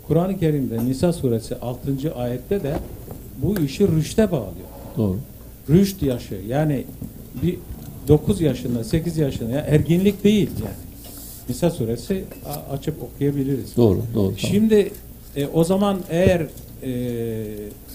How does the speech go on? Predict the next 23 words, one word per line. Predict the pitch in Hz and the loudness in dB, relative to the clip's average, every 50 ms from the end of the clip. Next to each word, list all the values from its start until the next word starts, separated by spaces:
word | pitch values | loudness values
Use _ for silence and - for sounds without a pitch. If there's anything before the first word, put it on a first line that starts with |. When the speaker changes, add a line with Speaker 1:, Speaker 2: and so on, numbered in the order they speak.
| - - - - - - - | -18 -18 -18 -18 -18 -18 -16
Speaker 1:
şeyin | - - 143 151 170 180 170 | -6 0 2 2 2 2 2
kend-, | - 165 151 147 143 131 - | 2 2 2 2 2 0 -2
tarafın | 143 139 147 151 - 175 175 165 156 143 127 - - - - - - - - - - - - 117 127 | -2 -2 -2 -2 0 0 0 2 2 0 -2 -6 -10 -18 -20 -20 -20 -20 -18 -18 -16 -14 -12 -4 0
diyelim | 151 170 151 131 135 151 | 2 2 2 2 2 0
bir | 170 170 | 0 0
kız | - 175 165 - | 0 0 -2 0
çocuğu. | - 160 151 139 120 101 92 - - - - - - - - - - - - - | 0 0 0 0 0 -4 -8 -10 -14 -18 -18 -18 -20 -18 -18 -18 -18 -18 -18 -4
Sen | - - 170 175 170 | 0 2 2 2 2
kabul | 175 175 175 190 202 | 2 2 4 6 6
ediyor | 202 202 202 220 214 208 | 6 6 6 6 6 4
musun? | 190 156 139 - 165 180 208 226 - - - - - | 4 2 0 0 -2 -2 -2 -4 -8 -12 -10 -6 -2
E, | 139 | 0
reşit | 143 151 170 165 - - 220 - - - | 2 4 4 2 2 0 -2 -2 0 2
değil, | 214 175 160 196 - - - - - - - | 2 4 2 2 -2 -6 -8 -10 -10 -4 2
ediyorum. | 170 175 175 185 180 160 131 - - - - - - - - - - - - - - | 4 4 6 6 4 4 2 0 -6 -12 -16 -16 -18 -18 -18 -16 -16 -16 -10 -2 0
Batıl | 147 156 170 - - 240 226 196 | 0 0 2 2 0 0 0 -2
bir | 175 | -4
şey. | - - 123 - - - - - - - - - - - - | -4 -4 -6 -6 -8 -10 -12 -12 -12 -14 -16 -16 -16 -6 -2
Yani | 139 151 165 175 - | 0 0 2 2 2
o | 156 | 2
zaman | 151 180 185 202 208 202 196 - - - - - - - - - - - - - - - - | 4 4 4 4 4 2 0 -4 -6 -10 -12 -14 -14 -16 -16 -16 -16 -16 -16 -16 -16 -12 -2
Kur'an-ı | - - 147 160 180 202 202 180 | 2 4 6 6 6 4 4 4
Kerim | - 175 170 180 190 185 160 131 | 6 6 8 8 6 4 2 0